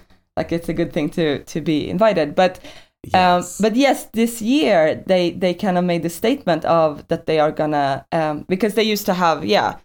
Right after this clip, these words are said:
Speaker 1: like, um, different,
Speaker 2: Mm-hmm.
Speaker 1: uh, categories, like the Queen of Burlesque and the, the kind of King of Boylesque and, and
Speaker 2: Right.
Speaker 1: so on. And now this time, for the first time this year, they have, um, neutralized the gender,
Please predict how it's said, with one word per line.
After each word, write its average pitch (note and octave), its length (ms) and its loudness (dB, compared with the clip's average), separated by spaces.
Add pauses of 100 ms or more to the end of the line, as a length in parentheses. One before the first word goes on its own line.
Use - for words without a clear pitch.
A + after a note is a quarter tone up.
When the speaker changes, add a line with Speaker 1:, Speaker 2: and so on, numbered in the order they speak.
(120)
Speaker 1:
like, E3 360 -4
um, C#3+ 280 0 (120)
different, D3+ 760 -4 (320)
Speaker 2:
Mm-hmm. G#2 440 -6
Speaker 1:
uh, - 580 -2
categories, D#3 640 -2
like C3+ 180 -2
the D#3+ 60 -2
Queen F#3 260 0
of F3 100 0
Burlesque E3 540 0
and D3 180 0
the, C#3 320 2
the E3+ 120 -4
kind E3 160 -4
of C#3+ 80 -10
King F#3 260 2
of F3+ 100 0
Boylesque D#3+ 640 -2
and, C#3 300 -6 (480)
and F3 160 0
Speaker 2:
Right. F2+ 100 -4
Speaker 1:
so D#3+ 180 2
on. C#3+ 120 2
And F#3+ 300 2
now F#3 240 4
this F3 260 -2
time, E3+ 240 -2
for E3 80 -10
the D#3+ 80 -4
first A#3 300 0
time D#3 180 2
this D#3 160 -8
year, C#3 260 0
they E3 300 0
have, C#3 460 -2 (440)
um, D3+ 540 -2
neutralized F3 640 0
the D#3+ 80 -2
gender, A#2+ 720 -2